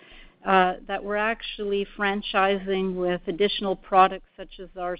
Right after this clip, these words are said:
Smart Banking account. And so this is, I'd say, up from about forty percent just two years ago. So we're really happy with the progress we're making.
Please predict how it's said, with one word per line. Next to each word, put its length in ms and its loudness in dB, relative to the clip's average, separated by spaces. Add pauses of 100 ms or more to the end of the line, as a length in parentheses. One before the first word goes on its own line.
(120)
Smart 280 -8
Banking 440 -6
account. 440 -10 (840)
And 260 4
so 400 6
this 140 0 (100)
is, 160 -4 (320)
I'd 260 -6
say, 140 -2
up 300 2
from 160 0
about 320 2 (140)
forty 320 6
percent 640 -14
just 180 -6 (220)
two 120 -6
years 360 -2
ago. 360 -4 (540)
So 80 2
we're 140 10
really 340 -2
happy 340 -4
with 180 -6
the 80 -12
progress 500 -2 (100)
we're 100 -2
making. 520 0